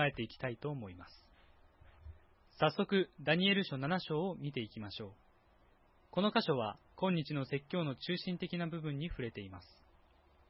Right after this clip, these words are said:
ダニエル書七章の九節と十節には、裁き、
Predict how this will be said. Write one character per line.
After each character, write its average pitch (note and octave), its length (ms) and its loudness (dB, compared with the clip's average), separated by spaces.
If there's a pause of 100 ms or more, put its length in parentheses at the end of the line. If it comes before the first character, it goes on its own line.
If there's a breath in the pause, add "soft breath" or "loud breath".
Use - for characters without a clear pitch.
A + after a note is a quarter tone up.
(580)
ダ C#3 100 6
ニ F#3+ 120 6
エ A3+ 80 10
ル A#3 80 6
書 E3 120 0
七 D3 240 4
章 C#3 180 0
の G2+ 280 -4
九 F#3+ 200 0
節 - 200 -2
と A2 120 -6
十 G#2+ 240 -6
節 C#3 220 -6
に A2+ 80 -4
は、 F#2+ 180 -10 (320)
裁 D#3+ 100 2 (120)
き、 - 240 -20